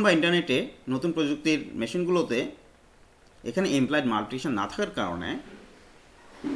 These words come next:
এটার মান তো সবার আগে আসে থ্রি, এই টু এবং থ্রি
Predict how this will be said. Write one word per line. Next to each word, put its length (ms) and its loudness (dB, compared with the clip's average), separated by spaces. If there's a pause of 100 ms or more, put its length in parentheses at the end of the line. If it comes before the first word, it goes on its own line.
(180)
এটার 200 4
মান 140 4
তো 120 -2
সবার 240 4
আগে 200 4
আসে 140 0 (120)
থ্রি, 180 2 (720)
এই 80 0 (100)
টু 80 0 (100)
এবং 180 6
থ্রি 100 2